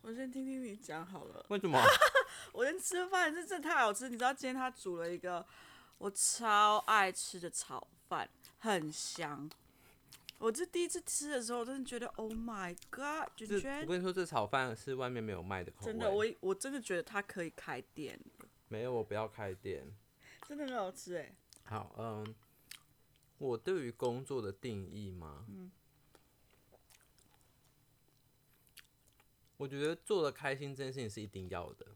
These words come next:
Speaker 1: 嗯。
Speaker 2: 我会摆在很前面。
Speaker 1: 嗯。
Speaker 2: 就做这件事情会让我感到开-，开心、喜悦，然后更有成就感。
Speaker 1: 嗯。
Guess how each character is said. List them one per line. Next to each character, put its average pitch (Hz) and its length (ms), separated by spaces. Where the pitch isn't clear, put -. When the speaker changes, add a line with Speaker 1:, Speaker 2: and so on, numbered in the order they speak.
Speaker 1:
嗯。 202 160
Speaker 2:
我 131 100
会 196 100
摆 95 160
在 120 140
很 90 160
前 - 240
面。 95 220
Speaker 1:
嗯。 196 280
Speaker 2:
就 170 100
做 170 200
这 170 40
件 165 80
事 156 160
情 113 140
会 131 140
让 117 160
我 98 40
感 90 200
到 98 120
开-， 92 300
开 120 160
心、 110 240
喜 - 220
悦， 92 200
然 87 100
后 101 100
更 104 160
有 82 140
成 - 240
就 - 160
感。 - 200
Speaker 1:
嗯。 208 240